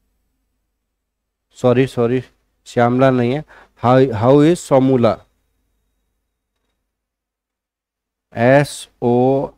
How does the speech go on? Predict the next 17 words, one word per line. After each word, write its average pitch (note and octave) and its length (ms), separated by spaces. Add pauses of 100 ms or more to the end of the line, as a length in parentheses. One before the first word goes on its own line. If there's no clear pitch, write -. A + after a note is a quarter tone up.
(100)
एम B2 420 (480)
यू A#2+ 640 (1400)
एल B2+ 340
ए, G#2 360 (400)
सोमूला, A#2+ 520 (2250)
एस A#2+ 460
ओ A#2 300
एम A2 360
यू A2 360 (500)
एल A2+ 240
ए, F2+ 160 (440)
सोमूला। A#2 520
सोमूला C#3+ 400
का D3 100
कोड C#3+ 280
क्या C3 120
होगा? F2 340